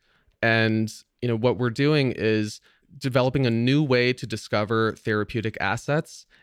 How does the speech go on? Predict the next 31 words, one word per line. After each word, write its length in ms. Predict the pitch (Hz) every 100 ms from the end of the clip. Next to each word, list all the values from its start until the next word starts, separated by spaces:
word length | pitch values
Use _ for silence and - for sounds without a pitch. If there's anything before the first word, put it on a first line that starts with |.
| -
and 180 | 120
targets 640 | 120 - 104 123 151 - - _ _
from 360 | _ - 131 131
the 100 | 127
disease 500 | 120 107 113 135 131
immunology 840 | 117 120 110 101 107 113 127 143 -
of 100 | 107
actual 420 | - 95 - 107 101
patient 560 | - 107 101 98 92
samples. 560 | - 90 92 85 - - _ _ _ _ _ _
So, 440 | - 127 117 110
you 80 | -
know, 120 | 123
I 60 | 113
think 320 | - 156 -
that 260 | 131 117 - _ _ _
it 300 | 123 - -
strikes 380 | - 143 151 127
us 220 | 110 -
that 380 | 110 95 - _ _
when 160 | 123
it 80 | 117
comes 320 | - 131 143
to 340 | - 143 123 107 - _ _ -
diseases 500 | 120 117 113 113 107
of 180 | 110
the 100 | 104
immune 260 | 107 104 107
system, 540 | - 101 - 98 113 - _ _ _ _ _ _ _
pretty 180 | - 139
much 180 | 143 131